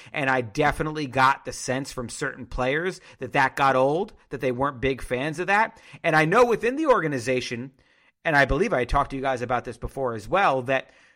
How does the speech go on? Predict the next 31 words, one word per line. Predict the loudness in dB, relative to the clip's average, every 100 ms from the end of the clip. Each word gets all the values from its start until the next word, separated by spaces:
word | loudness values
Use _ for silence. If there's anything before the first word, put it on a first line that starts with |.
| _ _ _
if | -6 -2
you | 2
listen | 2 2 0
to | -2
Gerard | -2 2 4 2
Gallant | -2 -4 -4 -6
when | -8
things | -6 -6 -6 -6
weren't | -6 -6 -4
going | -2 -2 -2
well, | 0 2 0 -4
at |
least | -4 -4 -6 _
in | -6 -4
his | -2
public | 2 2 2
sessions | -2 -6 -6 -8
with | -8 -8
the |
media, | -2 0 0 -2 -6
especially | -8 -4 -2 -2
when | -2 -4
we | 0
talk | 0 2
about | 0 -2
that | -2 -4
late | -6 -4
November, | -4 -2 0 0 -4 -6 -18 -20 -2
early | 2 2 2
December | -2 -2 0 0 0
time, | -2 -4 -4 -12